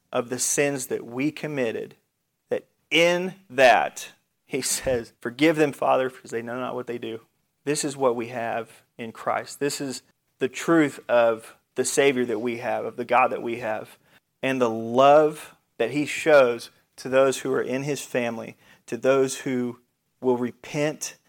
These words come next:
and will turn to him. This is not a bondage. This is freedom, freedom from sin. That's what it says here.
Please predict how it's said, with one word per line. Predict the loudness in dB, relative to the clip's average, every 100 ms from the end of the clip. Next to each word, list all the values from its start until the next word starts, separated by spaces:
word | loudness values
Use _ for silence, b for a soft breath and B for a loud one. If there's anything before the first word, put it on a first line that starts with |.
| _
and | -8 -6
will | -8
turn | -6 -2 -2
to | -2
him. | -2 -4 -4 -8 _ _ _ _ _
This | -4 -4 -4
is | 0
not | 2 2
a | 0
bondage. | 2 4 4 0 -6 -14 _ _
This | -2 0
is | -2 -4
freedom, | -8 -6 2 2 2 -4 -10 _
freedom | -20 -2 4 4 2
from | -2 -8
sin. | -6 -6 -4 -6
That's | -10 0
what | 0
it |
says | 4 6 6 4
here. | -4 -6